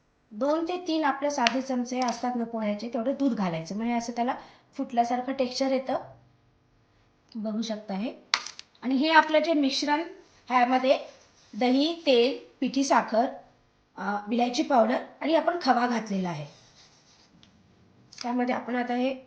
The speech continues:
व्हिनेगर घालतोय, दुधात मिक्स केलेलं,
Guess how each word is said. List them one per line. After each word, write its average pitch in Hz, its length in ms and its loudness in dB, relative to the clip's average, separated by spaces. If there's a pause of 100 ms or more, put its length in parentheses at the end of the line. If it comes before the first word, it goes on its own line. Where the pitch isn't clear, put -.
(200)
व्हिनेगर 233 460 0
घालतोय, 240 440 -2 (1000)
दुधात 214 400 -4
मिक्स 220 220 -2
केलेलं, 233 420 -2